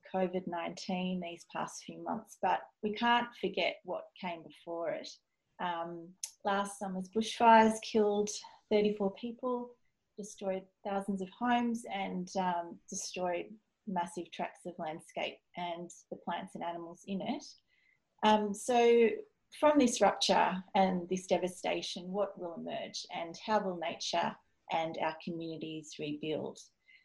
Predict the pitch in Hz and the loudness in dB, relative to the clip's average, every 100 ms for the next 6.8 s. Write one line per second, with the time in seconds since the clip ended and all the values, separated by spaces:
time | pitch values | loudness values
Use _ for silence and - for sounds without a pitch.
0 | _ _ - 220 220 220 240 262 262 226 | _ _ 6 8 8 4 0 -2 -2 -6
1 | 220 - - 214 214 226 220 208 208 226 | -6 -10 -8 -8 -4 -2 -2 -2 -4 -8
2 | 220 - 359 508 554 _ - 220 214 214 | -8 -8 -6 -6 -8 _ -2 0 2 0
3 | - - - 233 233 226 220 214 208 208 | -4 -8 -6 0 2 2 2 0 -2 -4
4 | 208 - 208 - 208 220 220 233 - _ | -4 -6 -10 -4 0 2 2 -2 -8 _
5 | _ _ _ 214 208 214 - - 208 208 | _ _ _ -2 -2 -2 -8 -8 -4 -2
6 | - 415 - _ _ _ - | -2 -6 -12 _ _ _ -16